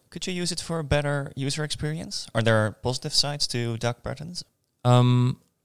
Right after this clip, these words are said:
Speaker 2: I would say for a business, there is a lot of positive sides about dark patterns because it helps you achieve your business goal, right? There's a clear, um, reason to do it. For example, Amazon makes it very hard to cancel your subscription, and it clearly serves them,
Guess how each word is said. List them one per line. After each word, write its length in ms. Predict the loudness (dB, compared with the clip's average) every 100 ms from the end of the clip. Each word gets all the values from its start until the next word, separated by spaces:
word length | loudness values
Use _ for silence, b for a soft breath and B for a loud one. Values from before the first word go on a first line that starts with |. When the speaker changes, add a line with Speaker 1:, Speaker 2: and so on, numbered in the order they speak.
| _ _ _ _ _ _ 2
Speaker 2:
I 40 |
would 140 | 4
say 120 | 6 6
for 140 | 6
a 40 |
business, 400 | 4 4 4 2
there 220 | 0 2 2
is 120 | 2
a 40 |
lot 200 | 4 4
of 80 | 4
positive 340 | 0 -2 -2
sides 220 | -2 -2 0
about 180 | 0
dark 160 | 0 -2
patterns 240 | -2 -2
because 220 | -2 -2 -2
it 60 |
helps 220 | 0 0
you 100 | 0
achieve 280 | -2 -2 -2
your 100 | 0
business 300 | 0 2 2
goal, 180 | 2 0
right? 240 | 0 0 2
There's 200 | 0 0
a 60 |
clear, 720 | -4 -2 0 2 2 2 -2 -4
um, 400 | -2 0 0 -2 0
reason 420 | 2 4 4 2
to 100 | 2
do 180 | 2 2
it. 200 | 0 -6 b b b _
For 80 | 0
example, 340 | 2 4 4
Amazon 380 | 4 4 4 4
makes 180 | 2 0
it 100 | 0
very 280 | 4 6 4
hard 260 | 2 -2
to 60 | -4
cancel 280 | -4 -2 -2
your 100 | -4
subscription, 560 | -6 -6 -6 -2 0
and 100 | 2
it 80 | 0
clearly 280 | 0 -2 0
serves 300 | 0 0 0
them, 280 | -2 -2